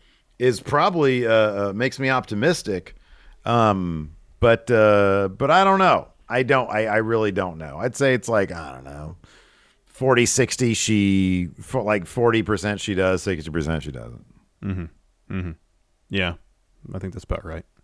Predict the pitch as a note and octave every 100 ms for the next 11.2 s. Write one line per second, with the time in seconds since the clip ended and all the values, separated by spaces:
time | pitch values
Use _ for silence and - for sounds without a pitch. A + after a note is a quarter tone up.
0 | _ _ _ _ - _ _ _ _ -
1 | F2+ E2+ E2+ E2 F2 A#2 A2+ - C3+ C3+
2 | F#2 F#2 G2 G#2+ A#2 C#3 C#3 F#2+ - A#2+
3 | A#2+ G2 - F#2 F2+ F2 D#2+ A#2 A2 -
4 | F#2+ G#2+ F#2+ - - A2+ G2 - G#2+ -
5 | - - G2 F2 F#2 E2+ F#2 F#2+ F#2 F2
6 | F2 - G#2 F#2 F2+ - F2 F#2 F2 E2+
7 | D#2+ F2 F2 E2+ D#2+ - E2 E2 E2+ _
8 | _ _ _ _ _ - F#2 F#2+ F#2 E2+
9 | E2+ - A#2 A2+ G2 F#2+ F2 E2 - F#2+
10 | E2 - F2+ F2 F2+ E2+ E2 - E2+ -
11 | C#2+ -